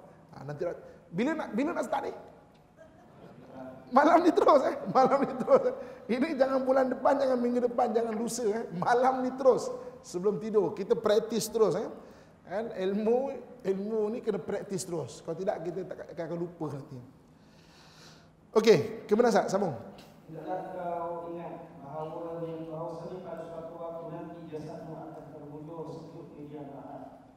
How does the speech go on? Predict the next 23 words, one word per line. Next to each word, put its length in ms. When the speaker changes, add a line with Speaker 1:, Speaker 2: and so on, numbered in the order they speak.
Speaker 2:
Engkau 320
akan 160
tinggal 320
di 80
sana 400
bersendirian. 960
Tiada 240
siapa 400
yang 160
mahu 320
bersamamu, 560
bersamamu 720
kecuali 320
hanya 320
amalanmu. 640
Dan 240
tiada 240
yang 240
berfaedah 560
di 80
takdir 480
itu 160
kecuali 400